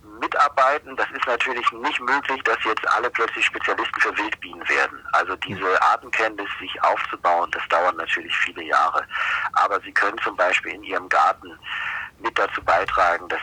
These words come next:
insektenfreundliche Pflanzen da sind. Sie können schauen, bei bestimmten, leicht erkennbaren Insektenarten können Sie bei Zählprojekten mitmachen und sagen, „Ha-, äh, wir haben diese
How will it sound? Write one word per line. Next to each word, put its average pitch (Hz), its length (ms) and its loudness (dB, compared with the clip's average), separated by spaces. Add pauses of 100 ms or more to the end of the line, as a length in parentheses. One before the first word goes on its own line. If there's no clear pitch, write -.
insektenfreundliche - 1000 -2
Pflanzen 85 480 0
da 73 300 4
sind. - 240 -14
Sie - 80 -14
können 87 420 -2
schauen, 98 540 2
bei 85 160 2
bestimmten, 113 720 -2
leicht 87 300 2
erkennbaren 104 640 0
Insektenarten 87 920 0
können 90 240 -2
Sie 87 120 -8
bei 80 260 2
Zählprojekten 101 680 -4
mitmachen 87 580 0
und 85 200 -6
sagen, 82 400 4
„Ha-, - 260 2
äh, 78 300 -4
wir 95 140 2
haben 87 360 4
diese 92 420 -4